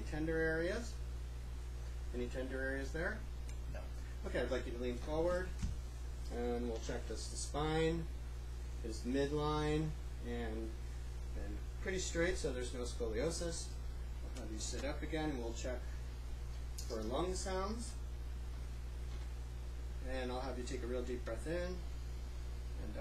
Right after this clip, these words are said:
Speaker 1: out. And the other side, in and out. Upper lobes are good, in and out, in and out.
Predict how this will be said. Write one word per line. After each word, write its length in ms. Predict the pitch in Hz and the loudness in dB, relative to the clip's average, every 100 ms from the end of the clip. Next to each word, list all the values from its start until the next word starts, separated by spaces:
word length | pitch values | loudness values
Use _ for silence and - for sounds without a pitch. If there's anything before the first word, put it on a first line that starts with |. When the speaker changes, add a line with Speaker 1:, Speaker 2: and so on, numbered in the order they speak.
| 143 | 2
Speaker 1:
out. 280 | 151 156 160 - - - - - - - - - - - 110 | 2 2 0 -2 -2 -4 -4 -4 -4 -2 -2 -2 -4 -4 -2
And 100 | 113 | -2
the 60 | |
other 140 | 123 139 | 0 0
side, 300 | - 135 123 | 0 2 2
in 280 | 127 139 143 - - - - - - - - - - | 2 0 -2 -2 -2 -4 -4 -2 -2 -2 -2 -2 -2
and 140 | - 120 120 | -2 0 2
out. 320 | 131 131 135 - - - - - - - - - | 2 2 2 -2 -2 -2 -2 -2 -2 -2 -2 -2
Upper 220 | - 120 117 | -2 0 0
lobes 220 | 123 117 | 0 0
are 220 | - - | -2 -2
good, 240 | 151 156 151 - - 120 | 0 0 0 -2 -4 -2
in 80 | |
and 1300 | 127 131 135 - - - - - - - - - - - 127 | 0 0 0 -2 -4 -4 -4 -2 -2 -2 -2 -2 -2 -2 0
out, 360 | 131 131 135 - - - - - - - - - - 120 | 0 2 0 0 -2 -2 -4 -4 -4 -2 -2 -2 -2 -2
in 300 | 123 123 123 - - - - - - - - - - - | 0 0 -2 -2 -2 -2 -2 -2 -2 -2 -4 -4 -2 -2
and 340 | - - 123 | -2 -2 0
out. 300 | 123 127 - | 0 0 -2